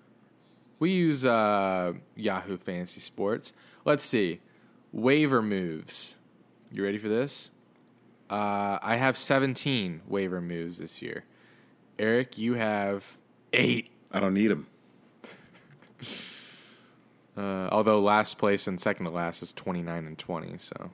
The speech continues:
Speaker 2: The waiver moves do not
Speaker 1: Uh, you
Speaker 2: matter.
Speaker 1: don't need
Speaker 2: My
Speaker 1: 'em.
Speaker 2: team's nice. Just, I've lost most of my games by
Speaker 1: Nice.
Speaker 2: five
Speaker 1: You know what?
Speaker 2: points.
Speaker 1: You
Speaker 2: <laughs> 'Cause I always,
Speaker 1: Your team
Speaker 2: I always
Speaker 1: was nice
Speaker 2: leave,
Speaker 1: when you
Speaker 2: I always
Speaker 1: had
Speaker 2: leave somebody with twenty points on the bench. That's why I've lost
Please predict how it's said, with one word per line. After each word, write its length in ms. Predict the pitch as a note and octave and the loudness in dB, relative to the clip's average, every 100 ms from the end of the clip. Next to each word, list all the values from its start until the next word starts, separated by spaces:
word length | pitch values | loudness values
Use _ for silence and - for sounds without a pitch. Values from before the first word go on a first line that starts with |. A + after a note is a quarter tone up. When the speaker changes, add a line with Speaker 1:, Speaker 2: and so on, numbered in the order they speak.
| - | 0
Speaker 2:
The 80 | A#2 | 6
waiver 300 | C#3+ D3 C#3+ | 6 6 6
moves 380 | D3 D3 A#2+ | 6 6 4
do 140 | G#2+ C#3 | 4 6
not 200 | C#3 C3+ | 6 4
Speaker 1:
Uh, 40 | |
you 60 | B2 | 4
Speaker 2:
matter. 280 | C#3+ D#3 C#3+ | 6 8 8
Speaker 1:
don't 80 | B2 | 6
need 20 | |
Speaker 2:
My 60 | B2 | 4
Speaker 1:
'em. 60 | |
Speaker 2:
team's 340 | - D#3 B2+ A2+ | 4 4 4 4
nice. 520 | B2+ D#3+ F3+ - - | 6 6 4 0 0
Just, 400 | - B2 - - - - | 2 2 2 -4 -4 4
I've 200 | A#2+ G#2+ | 4 6
lost 440 | A#2 C3+ C#3 - | 6 6 4 4
most 260 | C3 C3+ C#3 | 6 6 6
of 60 | |
my 140 | B2+ A#2 | 6 6
games 500 | A#2+ B2 B2+ B2 - | 6 8 8 8 8
by 120 | B2 | 6
Speaker 1:
Nice. 60 | A2+ | 8
Speaker 2:
five 200 | B2 B2+ | 6 8
Speaker 1:
You 60 | |
know 100 | D#3 | 8
what? 100 | D#3+ | 8
Speaker 2:
points. 400 | B2 G2 B2+ B2+ | 6 4 0 0
Speaker 1:
You 140 | D#3 D#3 | 2 2
Speaker 2:
<laughs> 760 | - - - - - - - - | 0 -6 -14 -20 -20 -18 -16 4
'Cause 160 | E3 D#3 | 6 8
I 120 | D3+ | 8
always, 340 | C#3 D#3 D3 | 8 6 6
Speaker 1:
Your 120 | B2+ | 4
team 220 | C3 E3 D#3+ | 4 4 6
Speaker 2:
I 80 | |
always 260 | D3 F#3+ D3+ | 10 8 8
Speaker 1:
was 60 | B2 | 8
nice 280 | A2+ D3 | 8 8
Speaker 2:
leave, 80 | B2 | 4
Speaker 1:
when 120 | A2 | 0
you 140 | G#2+ G#2+ | 2 6
Speaker 2:
I 60 | |
always 180 | C3+ D3+ | 6 8
Speaker 1:
had 60 | D#3 | 6
Speaker 2:
leave 120 | C#3 | 4
somebody 280 | D3+ C#3 C#3 | 4 6 4
with 140 | A#2 | 4
twenty 320 | - B2 B2+ A#2+ | 0 0 2 2
points 360 | B2+ B2 A2 | 2 2 0
on 60 | F2+ | -4
the 80 | E2+ | -2
bench. 420 | F2 E2+ C2+ - | 0 0 -4 -6
That's 200 | F#2 - | -6 -2
why 180 | F#2+ F#2 | -2 -2
I've 100 | E2 | -4
lost 580 | E2+ D#2+ D2+ - - | -4 -4 -6 -10 -14